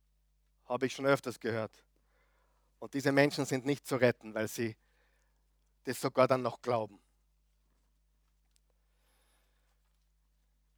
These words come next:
Jetzt bist fünfundzwanzig Jahre fast verhungert und morgen bist Millionär. Ja.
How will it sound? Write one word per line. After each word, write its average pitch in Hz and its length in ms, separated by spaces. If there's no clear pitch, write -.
Jetzt - 420
bist 131 260
fünfundzwanzig 160 680
Jahre 147 120
fast - 260
verhungert 139 460
und 120 80
morgen 123 180
bist 123 200
Millionär. 110 500
Ja. 95 220